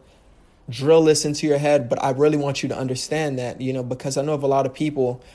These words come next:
and obviously, you know, it's not a matter of judging, but, you know, the truth is the truth. I know of a lot of people that ended up leaving God or ended up leaving the church because of the type of relationships they were with. I mean,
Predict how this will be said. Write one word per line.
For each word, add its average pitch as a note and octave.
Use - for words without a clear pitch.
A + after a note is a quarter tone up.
and C3+
obviously, C#3+
you B2+
know, B2+
it's C#3
not D3+
a -
matter C3+
of G2+
judging, C3+
but, B2+
you C#3
know, C3
the C3
truth F3+
is D3
the C#3
truth. D#3+
I -
know D#3
of C#3+
a C#3+
lot C#3
of -
people C3+
that B2+
ended D3
up C3
leaving C#3+
God C#3
or B2
ended C3+
up A#2+
leaving C#3+
the A#2
church D3
because C3+
of C3
the B2
type C#3
of C3
relationships C#3+
they A#2+
were A2+
with. A2
I A#2
mean, C#3